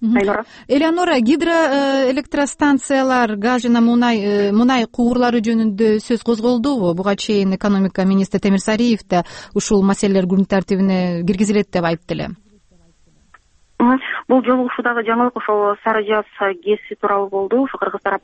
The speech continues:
Speaker 2: э, сунуштады. Э, жылдын аягына чейин ушул, э, Сары Жаз, э, гес каскадын, э, куруу боюнча жумушчу топ түзүп,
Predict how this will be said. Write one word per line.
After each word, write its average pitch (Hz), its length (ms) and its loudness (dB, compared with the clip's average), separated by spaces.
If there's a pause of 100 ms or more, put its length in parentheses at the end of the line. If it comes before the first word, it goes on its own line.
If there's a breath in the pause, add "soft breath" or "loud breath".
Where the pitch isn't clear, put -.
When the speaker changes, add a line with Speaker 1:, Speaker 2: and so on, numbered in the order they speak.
Speaker 2:
э, 185 300 0 (260)
сунуштады. 202 520 0 (600 loud breath)
Э, 170 340 0 (500)
жылдын 208 220 -2
аягына 202 340 -2
чейин 233 460 2
ушул, - 400 -6 (120)
э, 180 480 -2
Сары 202 240 -2
Жаз, 196 120 -2 (140)
э, 175 440 -6
гес 196 260 -2
каскадын, 190 600 -2 (420 loud breath)
э, 180 140 -2 (160)
куруу 196 220 2
боюнча 185 280 0
жумушчу 185 400 -2
топ 208 220 0
түзүп, 208 260 -2